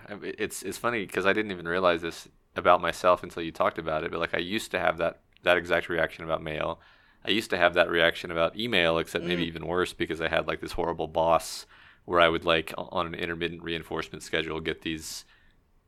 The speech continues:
Speaker 1: horrible,
Speaker 2: <laughs>
Speaker 1: like, like, it's the middle of Saturday, but you're dropping everything and working now because
Speaker 2: God.
Speaker 1: uh, 'cause
Speaker 2: I have one of those.
Speaker 1: <laughs> yeah, yeah. And so I had this horrible relationship with both of those things, and just over time, just kind of turning the crank of,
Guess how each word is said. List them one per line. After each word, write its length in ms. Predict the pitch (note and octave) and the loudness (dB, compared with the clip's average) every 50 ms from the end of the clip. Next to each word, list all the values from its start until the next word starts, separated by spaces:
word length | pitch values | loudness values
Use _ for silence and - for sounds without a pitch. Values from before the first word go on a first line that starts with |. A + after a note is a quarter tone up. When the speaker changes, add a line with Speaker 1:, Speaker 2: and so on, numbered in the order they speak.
| _ - | _ -10
Speaker 1:
horrible, 500 | - - - F#2 F2 E2+ E2 F2 E2 E2 | -4 2 4 4 4 4 2 2 0 2
Speaker 2:
<laughs> 20 | D#2+ | 2
Speaker 1:
like, 240 | E2 E2 E2 D#2+ | 2 0 0 0
like, 300 | - F2 E2 D#2+ - - | 0 -2 -2 -2 -4 -8
it's 180 | - E2+ - - | -8 -10 -8 -10
the 60 | - | -8
middle 260 | F2 E2+ E2+ E2+ E2 | -6 -6 -4 -2 -2
of 80 | E2 - | -4 -2
Saturday, 420 | - - E2 E2+ E2 E2+ D#2+ E2 D#2+ | 0 2 2 2 2 2 0 0 -2
but 140 | D#2 E2 E2 | -2 -4 -4
you're 120 | - E2 | -4 -4
dropping 340 | D#2+ F2 E2+ D#2+ - F2 E2+ | 2 2 4 4 4 2 0
everything 420 | D#2+ D#2 E2 E2 D#2 - E2+ D#2+ D#2+ | 0 0 -2 -2 -2 -4 -4 -4 -4
and 80 | E2 | -4
working 340 | E2 E2 E2+ D#2+ - E2 D#2+ | -4 -4 -4 -4 -6 -8 -6
now 220 | D#2+ D#2+ D#2 D#2+ | -6 -4 -4 -4
because 560 | E2 E2 E2 - E2 D#2+ D#2+ D#2+ - - - - - | -4 -6 -6 -6 -6 -6 -6 -6 -10 -14 -14 -12 -10
Speaker 2:
God. 340 | - A2 A#2+ C3+ D3 - - - _ - | -10 -8 -8 -8 -8 -10 -14 -18 _ -6
Speaker 1:
uh, 100 | - E2+ - - | -4 -4 -4 -4
'cause 300 | - D#2+ D#2 D#2 - - | -4 -4 -4 -6 -8 -10
Speaker 2:
I 40 | A#2+ | -10
have 140 | D#3 C3 A#2 | -8 -8 -8
one 100 | C#3 C3+ | -10 -10
of 80 | B2+ | -8
those. 320 | - D3 D#3 E3 E3 - - - | -8 -6 -6 -6 -8 -8 -6 -4
Speaker 1:
<laughs> 220 | - - - - | -2 -2 0 0
yeah, 200 | A#3+ A3 - E2 - - | 2 2 2 4 4 6
yeah. 240 | E2+ D#2+ D#2 D#2+ - - - - - - - - | 6 6 6 6 2 -4 -12 -18 -18 -20 -4 0
And 220 | F2+ F2 F2 E2 | 2 2 2 2
so 160 | - - F2+ E2+ | 2 6 8 8
I 100 | E2+ E2+ | 8 8
had 160 | F2 F2 E2 | 8 6 4
this 100 | F2 E2 | 2 0
horrible 260 | - F#2 F2 E2+ F2 E2 | 0 0 0 2 0 -2
relationship 520 | D#2 D#2+ E2 D#2+ - E2+ D#2+ - F2 D2 | -2 -2 -2 -4 -6 -8 -6 -4 -4 -4
with 140 | D#2 D#2 D2+ | -4 -4 -2
both 180 | E2+ E2+ E2 E2 | -2 -2 -2 -2
of 60 | D#2 | -2
those 200 | D#2+ D#2+ D#2 - | -2 -2 -4 -4
things, 460 | - E2 D#2 D2+ D#2 D#2+ D2 - - - | -6 -8 -8 -8 -8 -12 -12 -14 -12 -6
and 200 | F#2 E2+ E2 D#2+ | -6 -4 -4 -4
just 220 | E2 D#2+ - - | -4 -6 -4 -4
over 200 | F2+ F2 D#2+ E2 | -4 -4 -4 -4
time, 420 | D2+ - D#2+ D#2+ E2 E2 E2 D#2+ D#2+ | -2 0 0 0 2 0 0 -2 -4
just 180 | E2 D#2+ - | -8 -8 -8
kind 120 | - F2 D#2+ | -6 -8 -6
of 60 | D2+ | -4
turning 300 | - - F2 E2 E2 D#2+ | -2 -2 -2 -2 -2 -6
the 80 | D#2+ D2+ | -8 -8
crank 400 | - - E2 D#2+ D#2+ D#2 D2+ - | -4 -2 0 0 0 -2 -4 -2
of, 440 | D#2+ D#2+ D#2 D#2 D#2 D#2 - - - | -2 0 0 -2 -4 -10 -14 -18 -20